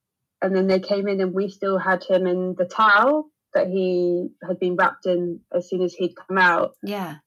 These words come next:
Speaker 1: And this was, like, a good few hours after. And they said, "Haven't you dressed him?" I didn't know I had to.
Speaker 2: Well, th-, yeah. <laughs> I mean, that, that's the thing, you know, it's, it's,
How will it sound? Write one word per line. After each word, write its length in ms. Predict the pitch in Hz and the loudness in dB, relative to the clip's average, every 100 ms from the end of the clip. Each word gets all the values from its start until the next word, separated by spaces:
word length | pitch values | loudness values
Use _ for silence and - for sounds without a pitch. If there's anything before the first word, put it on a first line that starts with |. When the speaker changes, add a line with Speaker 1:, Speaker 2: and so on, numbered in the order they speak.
| _ | _
Speaker 1:
And 120 | 190 | -6
this 180 | 196 190 | -4 -6
was, 180 | 208 190 | -8 -2
like, 160 | 185 170 | 0 0
a 80 | 175 | 0
good 220 | 190 175 | -2 -4
few 220 | - 180 | -4 -2
hours 240 | 180 170 185 | 0 0 0
after. 680 | 180 185 - - - 170 - _ _ _ _ _ _ _ _ _ - | -2 -2 -4 -4 -4 -6 -12 _ _ _ _ _ _ _ _ _ -6
And 140 | 196 | -4
they 80 | 196 | -4
said, 200 | 190 202 | -4 -2
"Haven't 260 | 208 208 208 | -2 -2 -4
you 80 | |
dressed 420 | 196 226 - - - | -4 -6 -8 -12 -4
him?" 200 | 180 175 _ _ _ _ _ _ _ _ _ _ _ - | -4 -4 _ _ _ _ _ _ _ _ _ _ _ -18
I 40 | |
didn't 180 | - 175 | -8 0
know 140 | 170 | 2
I 60 | - | 2
had 180 | 269 - | 0 0
to. 140 | 349 339 _ _ _ - | -2 -2 _ _ _ -6
Speaker 2:
Well, 180 | 240 226 | -6 -6
th-, 240 | - 214 | -8 -2
yeah. 240 | 240 302 190 170 - - | -2 -2 -2 -4 -4 -14
<laughs> 320 | - - - | -12 -8 0
I 60 | |
mean, 100 | 262 | 2
that, 360 | 277 262 190 - | 4 2 0 -2
that's 220 | 311 285 | 0 -2
the 120 | - 254 | -2 -4
thing, 500 | 269 320 247 185 202 | 0 0 -2 -6 -6
you 80 | 220 | -2
know, 180 | 202 | -2
it's, 200 | 214 226 | -2 -4
it's, 420 | - 226 - - | -6 -4 -4 -4